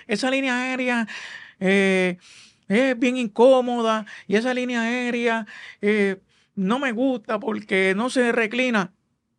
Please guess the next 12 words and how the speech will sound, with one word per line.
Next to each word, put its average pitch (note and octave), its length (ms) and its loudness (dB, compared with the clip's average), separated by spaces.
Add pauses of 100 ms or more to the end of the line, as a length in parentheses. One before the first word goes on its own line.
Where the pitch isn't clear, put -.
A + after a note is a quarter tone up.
(380)
Nosotros C#3+ 520 0
hemos G3 180 0
viajado F3+ 340 0 (580)
por D3+ 280 -2
bastante, C3+ 640 -4 (420)
no D#3 460 -2 (120)
las C#3+ 140 -2
que F#3+ 100 -6
deberíamos, B2+ 560 -2
<laughs> - 500 -14
pero D3+ 220 2
bastante. C3+ 560 -4